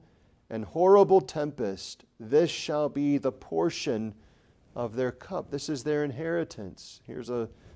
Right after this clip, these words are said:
testimony of hell. Notice in Romans in chapter two, there at verses five and six, to sober us to these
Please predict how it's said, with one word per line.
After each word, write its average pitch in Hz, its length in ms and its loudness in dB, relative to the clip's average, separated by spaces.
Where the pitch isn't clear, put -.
testimony 113 800 -6
of 104 180 -14
hell. 117 480 0
Notice 104 340 -8
in 107 120 -6
Romans 107 480 -2
in 101 100 -6
chapter 110 420 -10
two, 113 520 -4
there 120 220 0
at 113 120 0
verses 110 440 -4
five 110 640 -2
and 104 160 -6
six, - 600 -2
to - 120 -12
sober 156 500 2
us 104 260 2
to - 140 -10
these 113 440 -4